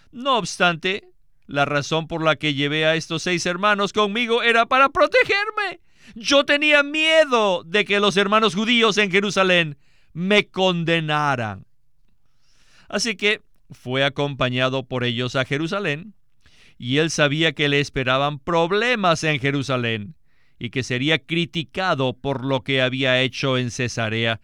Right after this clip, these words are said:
Así que vio la necesidad de llevar testigos. Cuando Pedro subió a Jerusalén,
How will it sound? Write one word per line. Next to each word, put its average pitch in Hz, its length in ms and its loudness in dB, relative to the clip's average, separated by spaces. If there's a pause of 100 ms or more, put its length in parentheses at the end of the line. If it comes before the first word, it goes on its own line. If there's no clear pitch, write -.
(200)
Así 214 260 2
que 226 300 0
vio 131 400 -4
la 135 100 0
necesidad 180 640 -4 (360)
de 131 260 -2
llevar 113 460 -4
testigos. 208 1300 -6 (880)
Cuando 123 540 -2
Pedro 233 460 -2
subió 139 520 -2
a 120 60 -2
Jerusalén, 120 760 -6